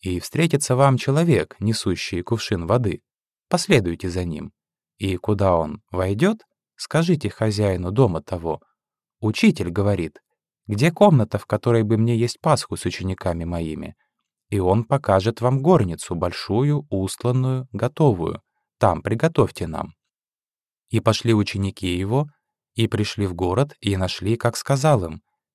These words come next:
и приготовили Пасху. Можно подумать, что Иисус предвидит, как все будет.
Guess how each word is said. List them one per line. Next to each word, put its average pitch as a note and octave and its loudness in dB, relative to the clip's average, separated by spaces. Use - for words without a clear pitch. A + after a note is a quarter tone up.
и G2+ -2
приготовили C#3 0
Пасху. F2+ -8
Можно G2+ 2
подумать, G#2+ 4
что - 0
Иисус F#2+ 0
предвидит, B2 2
как F#2 -2
все - -4
будет. A#2+ -2